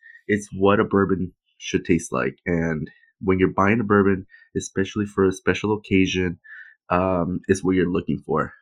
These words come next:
You know, you could celebrate with this bottle. You can, uh, have it around a campfire. You can smoke a cigar with it. And if you're, let's say you're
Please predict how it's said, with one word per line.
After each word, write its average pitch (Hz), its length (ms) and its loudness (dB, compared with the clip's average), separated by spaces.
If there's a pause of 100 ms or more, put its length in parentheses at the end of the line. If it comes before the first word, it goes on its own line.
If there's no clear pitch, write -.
(240)
You 95 140 0
know, 82 60 0
you 87 140 -2
could - 200 -20
celebrate 95 420 2
with 95 140 -2
this 90 180 -12
bottle. 90 440 2 (420)
You 98 200 -4
can, 90 260 0
uh, 87 280 0
have 92 160 0
it 90 60 -2
around 92 180 -2
a 85 40 -10
campfire. 92 640 -2
You 87 180 -4
can 82 160 -8
smoke 87 320 -2
a - 40 -12
cigar 90 340 2
with 90 180 -4
it. 90 200 0 (440)
And 85 640 -2 (1040)
if 101 180 6
you're, 92 260 2 (180)
let's 98 220 -2
say 104 80 2
you're 95 380 4